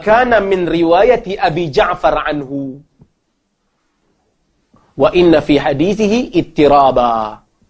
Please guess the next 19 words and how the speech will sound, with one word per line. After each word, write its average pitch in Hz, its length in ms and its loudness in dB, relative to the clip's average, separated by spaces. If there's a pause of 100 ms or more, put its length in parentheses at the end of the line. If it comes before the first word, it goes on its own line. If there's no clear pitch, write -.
(1000)
Kata 151 200 2 (440)
Ibnu 160 240 4
Hibban, 185 560 2 (1120)
Ibnu 135 160 2
Hibban, 143 240 4
eh? 254 80 -8 (320)
Dengar 135 240 0
betul? 139 240 2 (160)
Ibnu 131 160 -6
Hibban. 151 240 0 (560)
Bukan 139 160 -2
saya, 151 320 4
lagi 135 240 -4
saya 139 240 2
kena. 147 160 2 (480)
Kan? 110 240 -8 (1120)
Ibnu 175 160 6
Hibban 190 320 4
mengatakan, 147 560 2